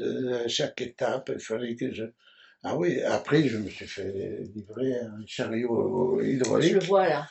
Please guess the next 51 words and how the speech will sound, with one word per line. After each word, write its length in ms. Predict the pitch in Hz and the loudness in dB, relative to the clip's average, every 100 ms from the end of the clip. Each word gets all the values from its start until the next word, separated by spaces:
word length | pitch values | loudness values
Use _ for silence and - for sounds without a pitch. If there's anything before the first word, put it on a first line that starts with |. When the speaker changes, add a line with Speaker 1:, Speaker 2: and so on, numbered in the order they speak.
| - | -2
Speaker 2:
le 120 | 175 | 2
vert. 360 | 190 254 - - | 8 8 8 -2
Speaker 1:
Ah 200 | 120 98 | -6 -4
oui, 120 | 95 98 87 | -2 -2 0
ah 80 | - | -2
Speaker 2:
Ouais, 140 | 90 | -2
Speaker 1:
ouais, 20 | |
Speaker 2:
ouais. 200 | 87 80 71 | -4 -6 -8
Speaker 1:
c'est 80 | - | -12
une, 240 | - 69 71 | -14 -16 -14
c'est 140 | - - | -12 -8
une, 60 | - | -2
c'est 380 | - - 101 110 | 2 4 4 2
une, 40 | 104 | 2
déjà, 280 | 104 120 | 4 4
là, 140 | 110 104 | 4 0
t'as, 160 | - 104 90 - - - - - - - - 110 - _ - | -4 -6 -8 -14 -8 -6 -6 -10 -18 -18 -16 -16 -18 _ -2
et 160 | 123 | 0
je, 140 | 120 135 | 2 0
et 680 | 123 120 117 110 110 107 | 0 -2 -4 -4 -4 -4
j'avais 380 | 101 123 123 117 | -2 0 0 -2
trop 240 | - 175 | -2 0
forcé 480 | 180 - - - 185 | 2 -2 -6 0 2
là-dessus 560 | 190 156 - - 185 208 | 4 2 -2 -2 0 0
parce 180 | 131 - | -4 -6
que 120 | 113 | -8
je 160 | 98 90 101 - - | -8 -8 -10 -14 -6
Speaker 2:
Physiquement, 420 | 220 202 220 247 | -2 0 2 2
ça 140 | 220 | 0
vous 160 | 165 160 | 0 0
a 60 | |
vraiment, 420 | 156 170 196 190 170 | 0 0 0 0 4
euh, 40 | |
Speaker 1:
Ah 180 | 147 156 | 6 8
oui, 60 | 233 | 12
oui, 60 | 220 | 12
Speaker 2:
impacté. 440 | 202 226 214 214 208 | 12 10 8 8 8
Speaker 1:
oui, 60 | |
oui, 440 | 170 226 196 160 226 | 8 6 4 2 -2
oui, 60 | |
ça 180 | - 113 | -2 -4
m'avait, 680 | 107 98 101 113 113 - - | -2 -4 -6 -6 -6 -6 -8
j'avais 280 | - 107 117 | -4 -2 -2
un 60 | 113 | -2
déplacement 600 | 110 117 110 - 120 117 | -4 -4 -6 -4 -4 -4
de 140 | 113 | -4
bassin 500 | 110 110 - 185 208 | -4 -4 2 2 4
Speaker 2:
Ah 40 | 214 | 2
Speaker 1:
parce 160 | 131 - | 0 0
Speaker 2:
ouais, 60 | |
c'est 80 | 127 | 2